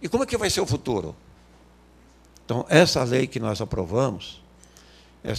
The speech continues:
dando as condições, porque a vereadora Régia colocou muito bem aqui ontem, que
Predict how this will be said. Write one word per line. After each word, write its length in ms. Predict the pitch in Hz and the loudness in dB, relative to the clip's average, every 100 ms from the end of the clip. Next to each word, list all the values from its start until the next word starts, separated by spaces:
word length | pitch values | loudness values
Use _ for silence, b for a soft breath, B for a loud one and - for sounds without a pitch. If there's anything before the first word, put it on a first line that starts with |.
| - | -4
dando 320 | 127 156 139 | 6 6 6
as 80 | 120 | 0
condições, 640 | - 117 101 - 123 135 - | -2 -4 -4 0 2 2 -2
porque 300 | 117 - 139 | -10 -4 -2
a 160 | 120 | -2
vereadora 680 | 104 117 104 107 120 107 85 | -2 0 0 2 0 0 -2
Régia 440 | 98 113 110 90 B B B | -4 -6 -6 -12 B B B
colocou 460 | 139 127 107 160 151 | 2 2 2 2 2
muito 460 | 151 233 240 170 | 2 0 0 -6
bem 240 | 139 139 117 | -6 -4 -6
aqui 240 | - 104 | -8 -8
ontem, 480 | 95 92 - - - - - - - - - - - - - - _ - - | -8 -10 -14 -16 -18 -20 -20 -20 -20 -20 -20 -20 -20 -20 -20 -20 _ -20 -14
que 640 | - 123 117 107 95 - | 0 2 4 0 -2 -8